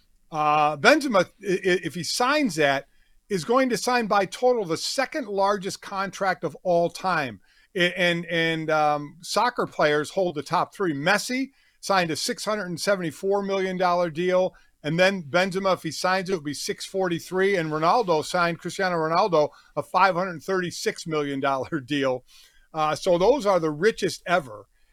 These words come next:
And then you get to Mahomes' five hundred million dollar deal. And then six through twenty are baseball players. And then you get to Max Verstappen from F one, who signed a five-year, two hundred seventy-five million dollar deal. So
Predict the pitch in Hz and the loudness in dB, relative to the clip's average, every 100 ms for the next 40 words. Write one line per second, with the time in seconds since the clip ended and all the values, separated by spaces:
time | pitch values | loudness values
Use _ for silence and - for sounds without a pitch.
0 | _ 175 175 208 226 208 196 175 151 120 | _ -4 2 2 2 0 0 -2 -2 0
1 | 202 226 196 - - 202 220 170 160 147 | 2 2 0 -6 0 2 2 -2 -4 -4
2 | 151 147 143 147 143 139 135 151 156 185 | -2 -2 0 0 0 -4 -4 -2 -2 -2
3 | 180 190 170 - 294 311 - 294 277 - | -2 -2 -4 -6 -6 -8 -10 -8 -6 -8
4 | - 240 277 196 131 113 - _ _ _ | -8 -2 -2 -2 -6 -8 -18 _ _ _
5 | - 180 151 202 220 220 - 139 117 - | 0 2 2 4 4 4 2 2 0 -4
6 | 127 113 107 113 - _ - 170 190 196 | -6 -6 -10 -14 -20 _ -4 0 0 0
7 | 185 180 170 180 175 - 165 - 190 180 | -2 -2 0 2 0 -2 -8 0 2 2
8 | 175 139 151 151 151 - 175 202 139 123 | 2 -8 -4 -2 -2 0 2 4 2 -6
9 | _ _ _ 165 151 175 160 147 - 160 | _ _ _ -8 -2 -2 -2 -4 -2 0
10 | 151 147 135 180 156 139 180 160 151 - | 0 -6 -6 -8 -8 -6 -4 -2 -4 -4
11 | 147 139 165 185 156 139 127 123 123 127 | -4 -2 -2 -2 -2 -4 -4 -6 -6 -6
12 | 123 165 147 | -4 2 2